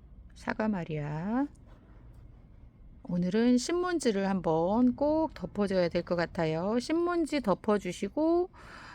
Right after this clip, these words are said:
불안하시면 뾱뾱이를 위에다 한번 더 덮어주시면 좋을 것 같아요.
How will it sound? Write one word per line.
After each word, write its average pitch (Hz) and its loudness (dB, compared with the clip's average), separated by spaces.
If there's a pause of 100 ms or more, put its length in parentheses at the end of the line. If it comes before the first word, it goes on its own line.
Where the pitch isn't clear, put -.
(180)
불안하시면 220 4
뾱뾱이를 311 2 (120)
위에다 202 4
한번 226 2
더 175 -4
덮어주시면 196 2
좋을 165 0
것 160 -6
같아요. 160 -2